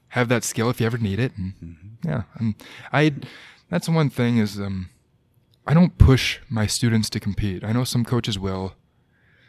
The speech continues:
Speaker 1: You know, some co-, especially, like, they're good students. The coaches will find they're good students, be like, "Dude, you should do the next tournament. I think you do really well."
Speaker 2: You're gonna make me look good, baby.
Speaker 1: Maybe,
Speaker 2: Yeah.
Speaker 1: right?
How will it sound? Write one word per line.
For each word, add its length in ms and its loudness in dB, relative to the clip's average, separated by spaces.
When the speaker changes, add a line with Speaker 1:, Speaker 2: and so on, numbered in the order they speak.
Speaker 1:
You 80 -4
know, 100 0
some 260 2
co-, 100 -2
especially, 460 2
like, 140 0
they're 100 0
good 240 -2
students. 340 -4
The 140 -8
coaches 280 -2
will 60 -2
find 220 0
they're 100 0
good 240 -2
students, 240 -6
be 60 -6
like, 100 -8
"Dude, 200 0
you 80 2
should 140 -6
do 100 -6
the 100 -10
next 200 -12
tournament. 240 -4
I 40 -6
think 100 -8
you 60 -8
do 100 -10
really 160 -10
well." 340 -10
Speaker 2:
You're 200 -14
gonna 20 -12
make 80 -8
me 120 -4
look 240 -8
good, 360 -6
baby. 300 -8
Speaker 1:
Maybe, 280 2
Speaker 2:
Yeah. 100 2
Speaker 1:
right? 260 4